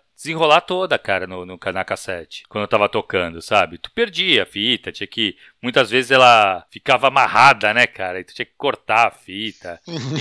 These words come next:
Speaker 1: Então, assim, era o tipo de coisa que acontecia com a tecnologia da época. Agora, pode ser uma bela de uma coincidência de ter acontecido bem na hora que tu tava zoando que era o bagulho do diabo, sabe? E é
Speaker 2: Uhum.
Speaker 1: lógico que isso acaba impressionando a gente, né, cara? Mas a chance de não ser nada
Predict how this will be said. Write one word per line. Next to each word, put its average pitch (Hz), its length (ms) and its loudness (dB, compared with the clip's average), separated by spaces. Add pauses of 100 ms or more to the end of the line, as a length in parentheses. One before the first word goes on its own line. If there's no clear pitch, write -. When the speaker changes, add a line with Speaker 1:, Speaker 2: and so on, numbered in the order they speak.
Speaker 1:
Então, 254 120 0
assim, 131 520 -2 (200)
era 240 140 -4
o - 20 -12
tipo - 240 -10
de - 80 -6
coisa 247 260 0
que 220 60 -18
acontecia 240 320 -4
com 240 80 -4
a 240 40 -4
tecnologia 233 600 -4
da 226 100 0
época. 208 300 -2
Agora, 143 440 2 (340)
pode 240 220 0
ser 233 100 -8
uma 220 120 2
bela 202 500 0
de 233 80 -10
uma 220 120 0
coincidência 185 800 -2
de 214 100 -8
ter 233 80 -2
acontecido 208 440 -12
bem 208 300 -4
na 311 200 2
hora 170 480 8 (300)
que 233 100 -14
tu 262 100 -8
tava 214 260 2
zoando 202 500 2
que - 80 -4
era 233 100 2
o - 20 -14
bagulho 233 280 -4
do 254 120 -12
diabo, 220 560 -2
sabe? 90 640 2
E 160 140 0
é 202 60 6
Speaker 2:
Uhum. 196 60 2
Speaker 1:
lógico 135 440 4
que 165 140 -8
isso 147 120 -8
acaba 185 280 -2
impressionando 226 640 -4
a 269 80 2
gente, 196 400 -6
né, 135 160 -4
cara? 104 280 -4
Mas 131 200 0
a 139 80 2
chance 226 340 -6
de 214 80 -12
não 190 160 -12
ser 135 260 -4
nada 117 520 0